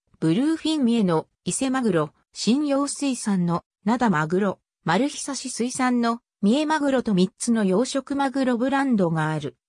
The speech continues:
山間部では、みかんの栽培も行われており、地元では、五ヶ所みかんの名で販売されている。日本におけるカラマンダリン栽培の発祥の地である。伊勢農業協同組合が所管する。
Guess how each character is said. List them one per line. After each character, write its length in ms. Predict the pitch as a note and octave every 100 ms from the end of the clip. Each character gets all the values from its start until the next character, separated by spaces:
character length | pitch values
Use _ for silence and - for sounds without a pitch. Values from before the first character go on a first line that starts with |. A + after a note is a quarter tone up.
| _ -
山 220 | A3 D4
間 240 | B3+ B3
部 140 | G#3 F#3
で 140 | E3+
は、 200 | D#3+ E3+ _ _
み 160 | G#3+ D4+
か 160 | C#4+
ん 60 | A#3
の 100 | F#3+
栽 300 | - G#3+ B3+
培 200 | B3 B3+
も 220 | A#3+ G#3+
行 140 | - A#3+
わ 240 | A#3+ A#3+
れ 100 | A#3
て 160 | A3 G3+
お 100 | F3+
り、 200 | D3+ - _ _
地 140 | - D#3+
元 320 | A3+ C4+ C4
で 100 | A#3
は、 220 | F3 E3+ _ _
五 120 | - E3+
ヶ 160 | C4
所 220 | C4+ A3
み 140 | F3 A3
か 160 | B3+
ん 100 | A3
の 80 | F#3+
名 140 | F#3 E3+
で 100 | E3
販 240 | D#3+ G3+
売 220 | B3+ B3+
さ 120 | A3+
れ 120 | G#3 F#3+
て 100 | F#3
い 160 | E3
る。 180 | D3+ - _ _ _ _ G3
日 120 | G3+
本 340 | - E4+ E4
に 120 | C4
お 80 | A#3+
け 160 | - G3+
る 120 | E3
カ 140 | F3+
ラ 120 | G3 B3+
マ 140 | C4+
ン 100 | C#4
ダ 140 | B3
リ 140 | B3+ C4
ン 40 |
栽 280 | B3 C#4+ C4+
培 220 | A#3+ G#3
の 120 | F3
発 240 | D3+ D3+ -
祥 240 | - C4+
の 160 | B3+ C4
地 180 | - A#3+
で 140 | F#3+
あ 100 | D3
る。 160 | C3 - _ _ _ -
伊 120 | B3+
勢 120 | D#4
農 240 | G#3+ D#4
業 280 | C#4 A#3+ F#3
協 260 | - A#3+ C#4
同 220 | C4+ C4
組 280 | - C4+ A3+
合 140 | F#3+
が 120 | E3
所 160 | C#3+ D#3+
管 260 | - F#3+ F#3
す 180 | -
る。 180 | E3 E3